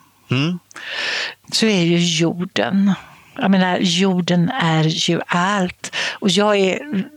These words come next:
Speaker 2: väldigt fascinerad av det här med jord, verkligen. Jag menar, det heter ju matjord.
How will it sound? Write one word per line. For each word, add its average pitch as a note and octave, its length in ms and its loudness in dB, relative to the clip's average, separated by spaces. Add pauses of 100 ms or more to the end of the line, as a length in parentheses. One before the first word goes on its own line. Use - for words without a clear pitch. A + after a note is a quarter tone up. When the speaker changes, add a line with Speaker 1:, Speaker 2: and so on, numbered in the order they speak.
(220)
Speaker 2:
väldigt F3+ 460 0
fascinerad F#3 760 0
av G3+ 140 0
det G3 80 0
här E3+ 160 -2
med E3+ 160 -2
jord, - 480 -6 (340)
verkligen. F3 560 -2
Jag E3+ 80 4
menar, F3 240 2 (480)
det - 120 -2
heter G#3 400 -2
ju D#3+ 140 2
matjord. E3+ 920 0